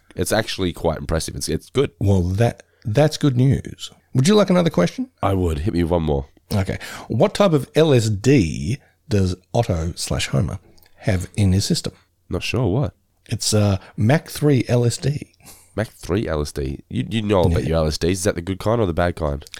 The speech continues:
Speaker 2: Um, <laughs> first of all, I don't think it's an actual kind. And secondly, I've never done L S D.
Speaker 1: Okay.
Speaker 2: Um, I've, uh, I've done mushrooms, uh, which is, uh,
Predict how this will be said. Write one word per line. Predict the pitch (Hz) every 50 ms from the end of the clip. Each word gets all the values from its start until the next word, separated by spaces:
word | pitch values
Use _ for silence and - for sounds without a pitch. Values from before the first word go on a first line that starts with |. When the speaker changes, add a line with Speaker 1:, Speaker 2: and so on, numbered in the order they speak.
| - - - - - - - _ -
Speaker 2:
Um, | 135 147 151 147 143 -
<laughs> | - - 208 202 - - - - - 147 131 - -
first | - 123 131 113
of | 110
all, | 98 95
I | 95
don't | 95 101 92
think | 90 92 87
it's | -
an | 101 95
actual | 90 87 - 92 82 85
kind. | - 113 104 98 95 - - - - - -
And | 220
secondly, | - 330 339 - 330 277
I've | 285 285
never | 294 302 269 247
done | 196 240 269 262
L | 208 107
S | 87 80 -
D. | - 60 - - - - - _ _ - _ -
Speaker 1:
Okay. | 110 - 117
Speaker 2:
Um, | 120 117 120 123 123 123 123 123 123 120 120 _ _ - - - - - -
I've, | - 139 131 131
uh, | 139 143 139 139 143 147 - 147 147 139 131 127 - - - _ - -
I've | - 104 -
done | 95 82
mushrooms, | 80 92 190 - - 135 190 262 - - - - - - - -
uh, | 120 113 117 120 120 117
which | 104 101 95 -
is, | 101 87 95
uh, | 92 82